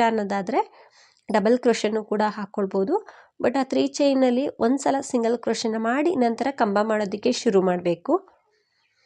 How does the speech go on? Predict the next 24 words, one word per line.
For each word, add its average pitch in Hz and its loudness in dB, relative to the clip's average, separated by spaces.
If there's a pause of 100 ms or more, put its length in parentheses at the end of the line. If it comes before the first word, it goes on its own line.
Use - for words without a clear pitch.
(420)
ನಾನಿಲ್ಲಿ 294 2
ಪೂರ್ತಿಯಾಗಿ 262 2
ಹನ್ನೆರಡು 220 0
ಕಂಬನ 214 0
ಮಾಡ್ಕೊಂಡು 214 -2 (500)
ಲಾಕ್ 220 4
ಮೇಲೆ 220 0
ಲಾಕ್ 196 -2
ಮಾಡ್ತಾ 190 -2
ಇದೀನಿ. 190 0 (2250)
ನಂತರ 208 2
ಅದ್ರ 202 0
ಪಕ್ಕದಲ್ಲಿ 269 2
ಮತ್ತೊಂದು 247 2
ಹೋಲ್ 233 2
ಗ್ಯಾಪ್ 220 2
ಇದೆ 226 2
ಸಿಂಗಲ್ 220 -2
ಕ್ರೋಶೆ, 214 -4 (960)
ಅಲ್ಲೂ 220 2
ಕೂಡ 226 2
ಲಾಕ್ 208 0
ಮಾಡ್ತಾ 208 0
ಇದೀನಿ. 214 2